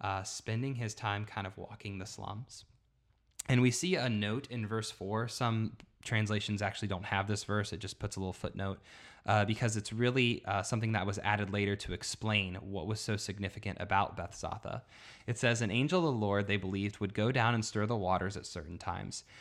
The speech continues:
and whoever was the first to step in after the stirring of the water was healed from whatever disease they suffered."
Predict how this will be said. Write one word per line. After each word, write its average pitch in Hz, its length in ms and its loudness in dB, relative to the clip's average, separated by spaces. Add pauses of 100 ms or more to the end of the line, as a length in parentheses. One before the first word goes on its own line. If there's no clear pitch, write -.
(180)
and 104 100 2
whoever 117 320 6
was 160 200 2
the 135 80 -4
first 113 340 0
to 110 80 -2
step - 280 0
in 98 160 0
after 131 360 0
the 98 100 -4
stirring 92 400 -4
of 90 120 -6
the 87 80 -2
water 90 280 -2
was 98 200 -4
healed 120 300 0
from 104 200 -2
whatever 104 340 0
disease 92 540 -6
they 90 160 -6
suffered." - 500 -8